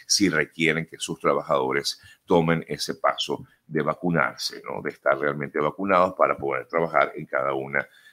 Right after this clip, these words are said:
de esas empresas. Eh, serán los propios, es decir, las propias empresas, las que decidan si quieren o no que estos, eh, trabajadores estén vacunados. Eh, no es obligatorio por parte del, del gobierno,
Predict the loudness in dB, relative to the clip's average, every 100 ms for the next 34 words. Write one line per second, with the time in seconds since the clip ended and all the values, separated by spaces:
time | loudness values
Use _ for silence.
0 | _ -2 0 0 -2 -4 -6 -6 -8 -10
1 | -12 -2 0 2 0 -6 -8 -8 -4 0
2 | 2 2 -2 -2 4 6 6 4 -2 0
3 | -4 -10 -8 -4 -4 -6 0 2 2 0
4 | -8 -10 -6 -6 -8 -14 _ -20 -20 -4
5 | 0 0 0 -2 -2 -4 -4 -4 -8 _
6 | -20 -16 -8 -4 -4 -2 -2 -2 -6 -6
7 | -4 -2 -4 -6 -6 0 0 0 -6 -6
8 | -6 -2 -2 -2 -2 -2 0 -2 -2 -6
9 | -6 -6 -8 -10 0 4 4 0 -10 -16
10 | -16 -16 -12 -8 -6 -2 2 6 8 6
11 | 4 -2 -2 -2 4 4 4 2 0 0
12 | -4 -2 -2 -2 -4 -6 -10 -8 -10 -8
13 | -8 -8 -4 0 0 0 -6 -14 -14 -12
14 | -10 -8 0 0 0 -6